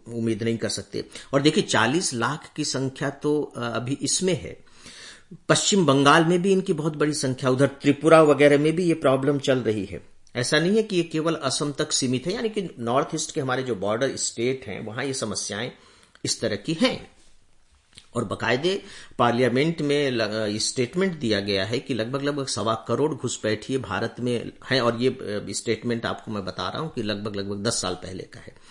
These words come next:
Latest तो, अ, मुझे ध्यान नहीं आ रहा है। यानी इतनी बड़ी संख्या है। तो सवाल ये है कि अब किया क्या जाए।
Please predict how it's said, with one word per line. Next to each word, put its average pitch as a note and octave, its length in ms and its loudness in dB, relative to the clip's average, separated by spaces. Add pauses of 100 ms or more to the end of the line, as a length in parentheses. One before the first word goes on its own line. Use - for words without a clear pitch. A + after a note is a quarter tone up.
(140)
Latest - 460 -2
तो, G#2+ 100 -2
अ, F#2 440 -6
मुझे G2 200 -4
ध्यान G#2+ 240 -6
नहीं C#3+ 160 2
आ G#2+ 80 2
रहा G2 140 -4
है। D#3 240 -8 (480)
यानी D#3+ 120 6
इतनी F#3 260 4
बड़ी F#3 180 2
संख्या E3+ 380 -2
है। G3 320 -8 (400)
तो - 200 0
सवाल D3 440 0
ये F3 140 2
है F#3+ 100 0
कि - 220 -8
अब C3 180 -6 (120)
किया B2 380 -4 (120)
क्या F2+ 340 -6
जाए। - 280 -14